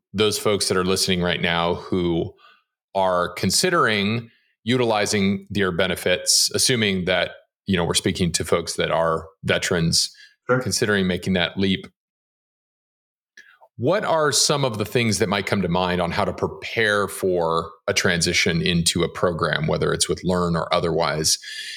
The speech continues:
Speaker 1: Is there anything that you'd recommend for them, ways to think about it, or some, let's do some expectation setting if we could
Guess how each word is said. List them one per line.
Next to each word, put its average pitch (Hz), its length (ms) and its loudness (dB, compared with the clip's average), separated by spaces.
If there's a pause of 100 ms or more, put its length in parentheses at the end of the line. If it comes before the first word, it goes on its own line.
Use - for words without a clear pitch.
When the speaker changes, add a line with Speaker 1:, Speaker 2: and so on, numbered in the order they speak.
(180)
Speaker 1:
Is 110 40 -4
there 143 80 2
anything 165 280 0
that 143 80 0
you'd 120 180 0
recommend 101 480 2
for - 80 -2
them, 98 220 4
ways 90 200 2
to 92 80 -4
think 110 280 0
about 98 320 2
it, 98 280 2
or 85 300 -2 (360)
some, 90 520 2
let's 113 240 0
do 147 160 2
some 110 180 2
expectation - 1000 0
setting 80 360 2
if 78 140 -2
we 85 100 0
could 78 460 -2